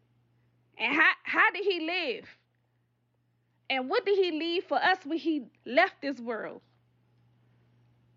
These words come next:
When he died on the cross and then rose from the dead, what happened? It's time for us as people to get past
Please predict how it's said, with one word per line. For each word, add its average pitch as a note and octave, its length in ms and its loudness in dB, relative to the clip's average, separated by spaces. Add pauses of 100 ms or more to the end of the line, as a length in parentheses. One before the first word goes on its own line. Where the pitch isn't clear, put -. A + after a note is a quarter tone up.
(440)
When C#4 180 0
he E4 160 4
died D4 460 4 (420)
on D4+ 140 0
the C#4 80 0
cross D4 480 4 (500)
and C4+ 180 4
then D4 220 6
rose C#4+ 300 0
from C#4 140 -10
the C4 60 -6
dead, B3 260 2
what D#4 120 -4
happened? C#4 480 -4 (1080)
It's C#4+ 180 0 (120)
time F#4 380 2
for E4+ 140 0
us C#4+ 220 2
as A3+ 160 -4
people C#4 380 -4 (120)
to G#3 200 -10 (380)
get B3 260 -4
past D4+ 380 2